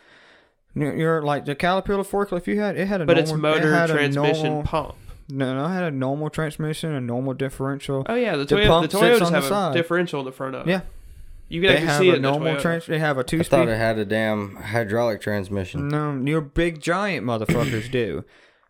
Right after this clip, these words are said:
Speaker 1: But, you know, normal average warehouse forklift, it's literally an engine, an actual transmission, and a differential, or it has a transaxle,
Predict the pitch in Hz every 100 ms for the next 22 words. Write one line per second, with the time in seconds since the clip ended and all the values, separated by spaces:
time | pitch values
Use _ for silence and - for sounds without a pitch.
0 | _ _ _ - _ - 120 113 - 131
1 | 139 139 147 185 185 180 123 143 160 156
2 | 135 131 151 165 165 - 165 165 175 -
3 | 127 131 117 135 151 156 113 110 143 160
4 | 165 - - - 101 104 - - 127 143
5 | 139 131 147 156 175 160 147 107 101 127
6 | - 131 143 113 101 135 147 147 147 135
7 | 120 131 120 120 110 - - 98